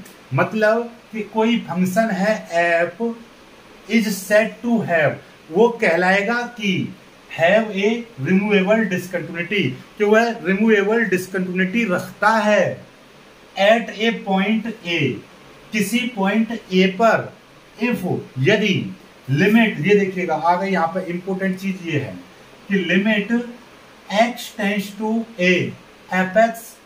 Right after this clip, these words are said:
exits, एग्जिट्स करे and but, but is not equal to f a, मतलब वो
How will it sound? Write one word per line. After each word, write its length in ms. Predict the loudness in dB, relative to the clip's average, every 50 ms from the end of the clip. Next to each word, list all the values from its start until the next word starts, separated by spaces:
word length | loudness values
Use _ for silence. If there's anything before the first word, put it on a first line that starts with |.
| -20 -16 -8 -4
exits, 600 | -2 -2 -2 -2 -2 2 2 2 2 0 -6 -14 -18 -20 -20 -20 -20 -20 -20 -20 -20 -12 -4 -4
एग्जिट्स 500 | -4 -2 -2 0 2 2 2 0 -2 -2 0
करे 260 | 2 2 4 2 2 2 0 -2 -6 -12 -20 -20 -20 -20 -20 -20 -18 -8 0
and 300 | 2 4 4 4 4 2 0 0 2
but, 280 | 2 2 2 2 -2 -4 -4 -4 -4 -6 -10 -16 -20 -20 -20 -14 -8
but 320 | -2 0 0 0 0 -4 -8 -8 -4 -4
is 160 | -4 -2 0 -2 -2 0
not 720 | 0 0 2 2 4 4 4 4 4 2 0 -2 -6 -10 -12 -10 -10
equal 580 | -10 -10 -10 -12 -14 -8 -4 -2 0 0 0 -2 -2 0
to 120 | 0 0 0 0 -2 -4 -2
f 360 | 0 2 2 2 2 0 -4 -6 -10 -10 -10 -8
a, 400 | -8 -4 -4 -2 -2 -4 -4 -6 -10 -18 -20 -20 -18 -10 -4 -2
मतलब 480 | 0 0 0 -2 -2 0 0 0 0 0
वो 220 | 2 2 2